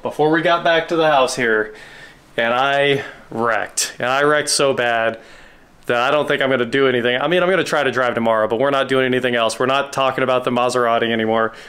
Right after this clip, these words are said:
We're just talking about what doesn't look like much. This hand, my head, my arm that I can't move anymore, and this hand and my knee, and the fact that I went all the way through my new <laughs> pants,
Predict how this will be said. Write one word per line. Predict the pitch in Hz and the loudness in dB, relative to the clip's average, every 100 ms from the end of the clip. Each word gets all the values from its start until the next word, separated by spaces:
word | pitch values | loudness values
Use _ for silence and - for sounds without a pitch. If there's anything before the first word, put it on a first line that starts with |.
| - - | -12 -2
We're | 135 | 0
just | 151 156 | 0 -2
talking | 156 143 139 | 0 0 0
about | 131 123 120 | 0 0 0
what | 123 120 | 0 0
doesn't | 151 165 | 0 2
look | 160 156 | 0 0
like | 156 143 | 0 -2
much. | 127 117 107 - - - - - | 0 0 -2 -6 -10 -20 -12 -2
This | 165 160 | 0 0
hand, | 156 156 143 143 139 - - - | 0 0 0 -2 -6 -20 -18 -6
my | 120 | -4
head, | 120 143 139 135 123 - - - | 0 2 2 2 -2 -14 -12 -4
my | 123 | 0
arm | 135 147 147 139 | 2 2 2 2
that | 131 | 0
I | 123 | -2
can't | - 151 139 | -2 -2 2
move | 143 143 | 2 2
anymore, | 131 123 120 117 127 - - - - | 0 0 2 2 0 -4 -16 -18 -4
and | 127 123 123 123 123 123 120 | -2 0 0 0 0 0 0
this | - 123 160 147 | -2 0 0 0
hand | 143 139 127 123 127 - | 0 0 2 0 -2 -2
and | 131 127 | -2 0
my | 120 | 0
knee, | 131 170 147 127 135 - - - | 2 2 2 2 -2 -10 -12 -2
and | 131 127 | 0 0
the | |
fact | 127 160 131 - | 0 -2 -2 0
that | 139 | 0
I | |
went | 131 131 | 2 2
all | 147 165 | 2 2
the | 180 | 2
way | 180 151 | 2 0
through | 165 156 156 | 0 2 2
my | 156 | 2
new | 156 156 | 0 -2
<laughs> | |
pants, | - 156 127 131 - - | -2 0 0 0 -2 -6